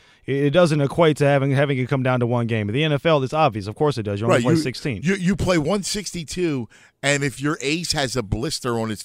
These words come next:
Speaker 2: pinky, only on his forefinger, then you, you, you're ass out.
Speaker 1: Yeah, I'm all for that.
Speaker 2: What's,
Speaker 1: That's,
Speaker 2: what
Speaker 1: that
Speaker 2: sense
Speaker 1: is
Speaker 2: does that make?
Speaker 1: ridiculous. That is ridiculous. It makes none whatsoever.
Speaker 2: My only point to you with the records is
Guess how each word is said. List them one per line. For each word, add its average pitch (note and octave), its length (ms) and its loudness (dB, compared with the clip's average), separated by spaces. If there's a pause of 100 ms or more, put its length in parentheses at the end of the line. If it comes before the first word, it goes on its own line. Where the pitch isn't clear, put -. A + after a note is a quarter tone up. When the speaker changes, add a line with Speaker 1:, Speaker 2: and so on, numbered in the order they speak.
(140)
Speaker 2:
pinky, G2+ 560 -12 (240)
only B2+ 280 0
on B2+ 80 2
his A#2+ 100 -4
forefinger, G2 720 -4 (380)
then B2+ 500 0 (360)
you, C3 260 2
you, B2 480 0
you're B2+ 300 0
ass C3 260 0
out. A#2 400 0
Speaker 1:
Yeah, D#3+ 180 4
I'm F3+ 120 4
all E3+ 160 8
for E3 220 6
that. E3 80 6
Speaker 2:
What's, B2 100 4
Speaker 1:
That's, D3 140 4
Speaker 2:
what D#3+ 100 -8
Speaker 1:
that - 80 -4
Speaker 2:
sense D#3+ 240 6
Speaker 1:
is F3 100 6
Speaker 2:
does - 0 -
that D3 160 4
make? A#2 80 -2
Speaker 1:
ridiculous. G2 420 -6
That D#3+ 200 2
is G3+ 120 8
ridiculous. A2+ 380 -2
It D3 60 2
makes D3+ 180 2
none E3 240 4
whatsoever. C#3+ 540 0 (420)
Speaker 2:
My D#3+ 100 2
only G3+ 180 2
point C#3+ 300 -4
to C3 60 -2
you B2+ 80 0
with A#2 140 -4
the A2 60 -4
records G2+ 420 -4
is F#2+ 720 -6